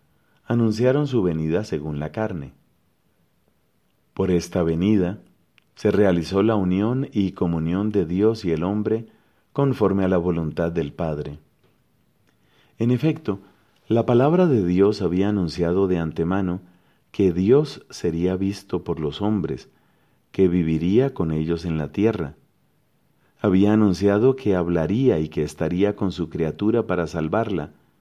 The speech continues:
que ella lo conocería. Y había anunciado también que, librándonos de nuestros enemigos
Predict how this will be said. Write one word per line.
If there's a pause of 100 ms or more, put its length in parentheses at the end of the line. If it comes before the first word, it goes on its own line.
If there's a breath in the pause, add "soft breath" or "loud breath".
(460)
que
ella
lo
conocería. (840)
Y
había
anunciado
también (580)
que,
librándonos
de
nuestros
enemigos